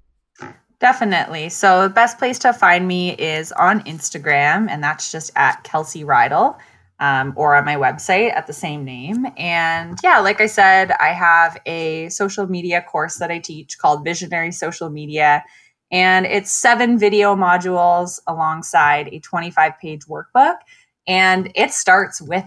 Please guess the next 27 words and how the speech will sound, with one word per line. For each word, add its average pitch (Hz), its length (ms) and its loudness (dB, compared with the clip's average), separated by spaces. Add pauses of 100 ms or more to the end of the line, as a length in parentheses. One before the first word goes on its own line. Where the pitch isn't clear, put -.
the 175 80 0
mindset 156 680 -2
piece. 151 300 -14
So 160 160 0
I 160 100 0
do 170 260 -6
cover 156 440 0
the 160 100 -14
things 165 400 -14
like 156 240 -6
boundaries 151 640 0
and 156 160 -2
identifying 165 800 -2
what 156 180 0
your 170 120 -14
triggers 190 580 -2
might 151 300 -10
be 147 320 -10
and 151 180 -4 (360)
how 269 200 4
to 359 120 2
show 233 400 4
up 202 280 6 (300)
in 185 560 -2 (320)
your 180 360 2
best - 480 -2
light. 151 640 -2